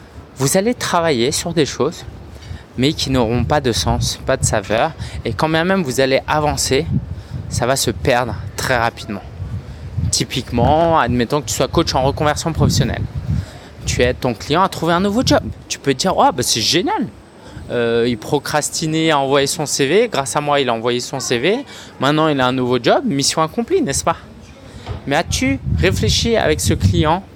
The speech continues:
au, euh, au long terme ? C'est quoi son objectif ? Est-ce que son objectif, c'est juste de sortir d'un job qu'il n'aime pas et qui le stresse ? de sortir d'un environnement toxique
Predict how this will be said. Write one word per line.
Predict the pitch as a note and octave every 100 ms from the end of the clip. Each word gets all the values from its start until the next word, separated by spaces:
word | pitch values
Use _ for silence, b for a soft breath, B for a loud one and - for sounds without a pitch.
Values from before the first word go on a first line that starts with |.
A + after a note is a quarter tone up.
| - - - B B B B B B -
au, | D3+ D#3+ F#3+ G#3+ G3+ -
euh, | C3 C#3 B2+ B2 - - - - - - - - - - -
au | C3+
long | D3 D#3+
terme ? | E3+ D#3+ A#2 - -
C'est | - -
quoi | - G#3+
son | - C3+
objectif ? | C3+ B2+ B2+ - B2 - - B B -
Est-ce | C3 -
que |
son | F3 F#3 F3+
objectif, | E3 E3 - - F3+
c'est | - A2+
juste | E3 D3
de | B2+
sortir | B2 - - - E3+ - B B B -
d'un | C#3 C3+
job | A#2+ D3+ A#2+ -
qu'il | C3+ B2
n'aime | B2 A#2+
pas | D3+ C#3+ -
et | A#2+
qui | - B2+
le |
stresse ? | C#3+ - A3 B3+ - - - B B B B B - -
de | A#2 B2 B2 B2
sortir | - D3+ - D#3+
d'un | C#3+ D3+
environnement | D3+ C#3 D3+ D#3+ D#3+
toxique | F#3+ - C#4+